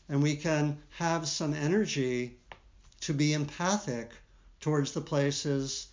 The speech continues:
and actually look more deeply to the places where we're in the in-group. That all of us are not just in in-groups, but we're also, especially, again, if we are older, but even young people are generally,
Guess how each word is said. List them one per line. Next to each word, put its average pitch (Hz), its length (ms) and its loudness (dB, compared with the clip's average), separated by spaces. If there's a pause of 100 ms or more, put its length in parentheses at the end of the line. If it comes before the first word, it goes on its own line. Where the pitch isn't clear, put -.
(180)
and 143 180 2
actually 151 400 0
look 190 280 -2
more 151 160 0
deeply 156 500 0
to - 140 -6
the 151 100 0
places 143 540 0
where 139 160 0
we're 135 180 0
in 135 100 -2
the 143 140 -4
in-group. 135 480 -2 (720)
That 139 160 -2
all 175 320 4
of 175 100 0
us 143 320 2
are 143 240 2
not 156 340 2
just 151 320 -2
in 143 120 2
in-groups, 123 720 -2 (400)
but 143 100 -2
we're 139 220 2
also, 139 580 2
especially, 160 440 -4
again, 143 300 2
if 120 140 -8
we 131 320 -2 (520)
are 135 260 -2
older, 151 300 2
but 139 120 0
even 185 420 2 (120)
young 175 320 4
people 135 640 -2 (680)
are 147 320 2
generally, 151 800 0